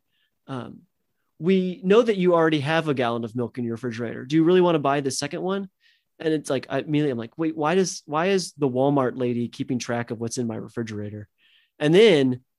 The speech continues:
the, I think the, the part that really, I think, raises, uh, you know, alarm bells for people is, like, the, the amount of nudging that can happen in virtual reality that's just different in real world.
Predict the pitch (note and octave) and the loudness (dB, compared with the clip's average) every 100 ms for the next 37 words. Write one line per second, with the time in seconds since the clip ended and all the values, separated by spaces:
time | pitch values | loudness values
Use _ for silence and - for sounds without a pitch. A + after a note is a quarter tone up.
0 | _ _ C#3 C3+ C#3 C#3 C3+ A#2+ A#2 - | _ _ -2 0 0 0 0 -2 -4 -10
1 | B2 F#3+ F#3+ C#3 B2+ B2+ C3 C3 B2+ B2 | 0 2 2 0 -4 -2 0 2 0 0
2 | B2 B2 A#2+ A#2 A2 - _ B2 A#2+ C3+ | -4 -4 -4 -4 -8 -12 _ -12 -10 -8
3 | A#2 A2 - A#2+ A#2 A#2 A#2 A2 - A#2+ | -10 -10 -8 -6 -4 -4 -6 -8 -12 -14
4 | A2+ A#2 A2 _ _ _ _ _ B2+ A#2+ | -10 -12 -12 _ _ _ _ _ -4 -4
5 | A#2 - G2+ _ _ C3+ B2+ B2+ C#3+ B2 | -4 -10 -16 _ _ -6 -4 -4 -2 -2
6 | B2+ D#3 E3+ A#2 C3 C3 C3+ C3 C#3+ C#3 | 2 2 2 0 -2 0 0 2 0 2
7 | C3 C3 C3 C3 B2+ A#2+ A#2+ - A#2+ A#2 | -2 -4 -4 -4 -4 -4 -6 -6 -6 -4
8 | A#2 A#2+ B2 A2+ - G#2+ G#2+ A#2 - B2 | -4 -4 -4 -6 -8 -10 -8 -6 -4 -6
9 | - A#2 A#2 A#2+ A2 A#2 A#2 A#2 | -6 -8 -4 -4 -2 -4 -4 -6